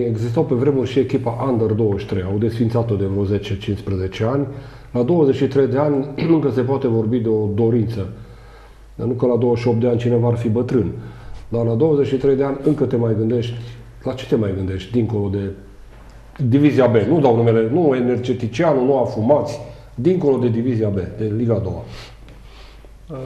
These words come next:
Speaker 1: Sau e ok
Speaker 2: consider,
Speaker 1: aici?
Speaker 2: consider că am făcut un pas înainte, totuși, venind de aici.
Speaker 1: Așa.
Speaker 2: De la Afumați, având în vedere și condițiile de pregătire și, și valoarea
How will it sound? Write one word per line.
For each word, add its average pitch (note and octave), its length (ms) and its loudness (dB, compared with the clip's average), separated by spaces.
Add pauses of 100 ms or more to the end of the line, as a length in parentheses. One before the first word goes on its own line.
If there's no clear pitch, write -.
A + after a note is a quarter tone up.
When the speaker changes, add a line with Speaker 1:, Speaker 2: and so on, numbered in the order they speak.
(680)
Speaker 1:
Sau D#3 340 4
e - 80 -12
ok - 60 -14 (160)
Speaker 2:
consider, D#3 320 6
Speaker 1:
aici? - 440 0
Speaker 2:
consider F3 540 -4
că - 140 -10 (260)
am - 80 -10
făcut C3+ 300 -8
un C3 140 -6
pas B2 200 -4
înainte, A2 300 -6
totuși, A#2+ 320 -6
venind A#2 260 -8
de A2 60 -8
aici. - 260 -10 (520)
Speaker 1:
Așa. G#2+ 380 -4 (100)
Speaker 2:
De A#2 140 -2
la A#2 380 -4
Afumați, B2+ 360 -10
având A#2+ 200 0
în A#2 80 2
vedere A#2 380 0
și A#2 280 -4
condițiile A2+ 440 -4
de A2 80 -2
pregătire A2 640 -4 (200)
și, A#2 600 -6 (360)
și - 220 -8
valoarea A#2 400 2